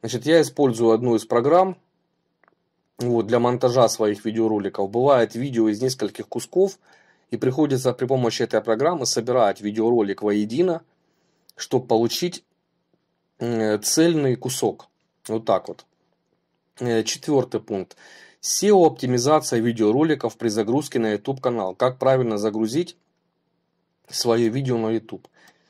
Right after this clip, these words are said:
Значит, здесь, в этом видеоролике, содержится информация о том, как, э, провести сео оптимизацию вашего видеоролика. Не просто взять его и загрузить на YouTube,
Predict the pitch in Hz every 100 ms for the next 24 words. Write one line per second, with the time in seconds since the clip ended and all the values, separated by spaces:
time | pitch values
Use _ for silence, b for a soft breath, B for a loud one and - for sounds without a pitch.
0 | b - 123 127 110 113 180 214 123 127
1 | 139 131 123 127 135 185 147 127 113 b
2 | b b b _ - 127 143 135 131 123
3 | 117 123 165 160 - 113 117 - 170 139
4 | 143 127 - 110 110 104 - - 117 120
5 | - 139 110 - 131 113 110 110 - 113
6 | 113 123 107 - 104 113 113 - 98 104
7 | 110 101 117 170 139 98 90 _ _ _
8 | _ _ 123 131 175 214 170 120 131 131
9 | 120 107 107 107 117 131 127 120 107 107
10 | 120 - 104